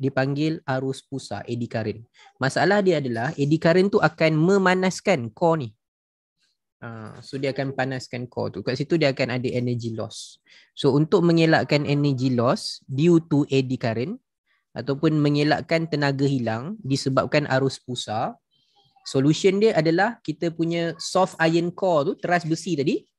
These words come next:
kita laminate. Ha, so, teras besi tadi jangan pakai teras, uh, teras besi. Pertama, teras besi lembut. Kedua, dia mesti teras besi lembut berlamina. Laminated soft iron core. Okey, laminated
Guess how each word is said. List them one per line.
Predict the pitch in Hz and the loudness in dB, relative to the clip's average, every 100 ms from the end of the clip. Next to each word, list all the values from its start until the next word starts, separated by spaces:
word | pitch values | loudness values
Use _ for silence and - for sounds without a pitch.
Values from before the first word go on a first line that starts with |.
| _ _ _ _ _ - | _ _ _ _ _ -6
kita | 170 - 180 180 180 - _ _ _ - | -6 0 2 2 0 -6 _ _ _ -2
laminate. | 151 170 170 170 127 - _ _ _ _ _ - | 2 4 4 2 -2 -6 _ _ _ _ _ -16
Ha, | 123 127 - | -14 -12 -16
so, | - 139 | -4 -4
teras | - 160 165 | 2 2 2
besi | 160 165 196 | 0 -2 -4
tadi | 196 247 | -4 -2
jangan | 190 180 | -2 -4
pakai | 170 170 | -6 -8
teras, | 170 170 - | -4 -4 -4
uh, | 147 139 139 | -4 -2 -2
teras | 156 156 143 | 0 0 0
besi. | 147 - 151 147 143 - _ _ _ | -4 -2 -2 0 -2 -8 _ _ _
Pertama, | - 147 208 | -2 0 2
teras | 214 165 131 | 2 0 0
besi | 127 | -2
lembut. | 135 180 - _ | 0 0 -2 _
Kedua, | 139 165 208 | -6 2 2
dia | 180 | 2
mesti | 175 170 165 | -2 -6 -2
teras | 180 196 151 | 0 0 0
besi | 156 170 | -2 0
lembut | 156 156 160 - | -2 0 -2 -2
berlamina. | 143 143 143 139 135 110 104 _ - _ _ | -4 -2 -2 -4 -4 -6 -12 _ -20 _ _
Laminated | 131 143 151 151 151 - 202 - _ _ | 0 2 2 0 -2 -2 -2 -4 _ _
soft | - - 156 147 - | -12 -2 0 0 0
iron | 139 135 131 | -2 -2 -4
core. | 123 107 101 _ _ _ _ _ _ _ _ _ _ 120 | -6 -10 -10 _ _ _ _ _ _ _ _ _ _ -6
Okey, | 156 165 | -2 0
laminated | 127 135 139 139 131 - 170 | 2 0 0 -2 -4 -6 -6